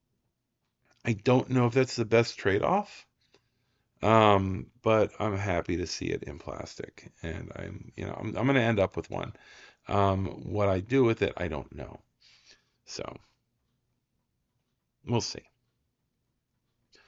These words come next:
Uh, coming in at number four, we have the Charger. Yes, the Charger. Um, it gets number four for me because it has desperately needed a new miniature for a while,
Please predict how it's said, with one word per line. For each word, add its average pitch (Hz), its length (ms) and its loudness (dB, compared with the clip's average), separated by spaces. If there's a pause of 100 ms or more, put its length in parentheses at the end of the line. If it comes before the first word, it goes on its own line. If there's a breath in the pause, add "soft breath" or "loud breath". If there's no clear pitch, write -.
(320 soft breath)
Uh, 127 240 10
coming 165 300 4
in 160 80 8
at 120 100 2
number 131 220 4
four, 107 560 6
we 127 220 0
have 131 280 2
the 107 140 6
Charger. - 800 0 (640 soft breath)
Yes, - 640 2
the 98 120 -4
Charger. - 640 -6 (360)
Um, 113 460 2
it - 320 -4
gets - 320 2
number 110 220 4
four 110 340 4
for - 200 -4
me 101 200 -2
because 95 560 -2
it 98 300 0
has 92 380 -6 (120)
desperately 101 600 2
needed 92 240 -2
a 92 60 -2
new 92 160 -4
miniature 101 440 -2
for 98 220 -6
a 98 60 -2
while, 117 440 0